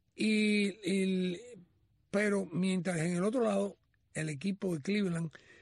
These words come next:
lo fuerte de ellos es el, es el bullpen y van a tener que hacerlo.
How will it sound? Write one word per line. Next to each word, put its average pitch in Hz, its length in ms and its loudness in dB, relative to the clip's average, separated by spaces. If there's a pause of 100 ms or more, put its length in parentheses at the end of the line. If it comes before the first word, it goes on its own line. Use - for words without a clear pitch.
(220)
lo 170 160 -2
fuerte 202 440 -2
de 208 100 2
ellos 196 180 2
es 180 60 2
el, 190 120 -2
es 156 120 -2
el 180 160 2
bullpen 170 540 -2 (720)
y 147 80 -6
van 151 160 -2
a 160 80 -4
tener 143 220 -8
que 143 60 -12
hacerlo. 110 400 -12